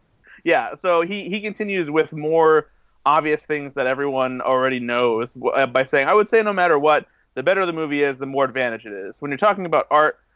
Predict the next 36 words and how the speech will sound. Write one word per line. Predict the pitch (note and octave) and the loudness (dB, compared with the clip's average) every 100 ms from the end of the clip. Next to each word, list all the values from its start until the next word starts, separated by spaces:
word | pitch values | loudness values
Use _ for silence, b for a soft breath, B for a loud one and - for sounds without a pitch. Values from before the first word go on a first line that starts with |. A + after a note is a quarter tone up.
| _ | _
I | C3 | -2
believe | D#3+ F3 E3 | 2 2 0
that | C#3+ | -2
it's | - | -4
tough | - D3+ | -6 -6
to | C3+ | -6
judge | C3+ C3+ | -6 -4
art | C3+ C#3 - | 0 0 0
at | C3+ | -4
the | C3 | -6
moment | D3 E3+ E3 C3+ | -4 -2 -2 0
when | C3 | -2
it's | B2+ | -4
presented | C#3 C#3 C3 | -4 -2 -2
to | B2 | -4
the | A#2 | -6
world, | D3+ C#3 A2+ A#2+ | -2 0 0 -2
but | B2+ | 0
I | C3 | 2
would | C3 | 0
say | - G#3+ F3 | 0 0 2
there | C#3+ | 2
are | C3 | 0
movies | C3+ C3 B2+ | -2 -4 -4
that | C3 A#2+ | -2 -2
are | A#2 | 0
right | C#3 A#2 | -2 -2
for | C3 | -6
their | A#2+ A2 | -4 -4
time, | - A2 E2+ A2 | -4 -4 -6 -4
that | B2 | -2
an | B2 | 0
audience | C3+ C#3+ C#3 C3+ | 2 2 0 -6
is | A#2 A#2 | -12 -6
ready | C#3+ C3 | -4 -4
for, | - C3 C3 | -4 -2 0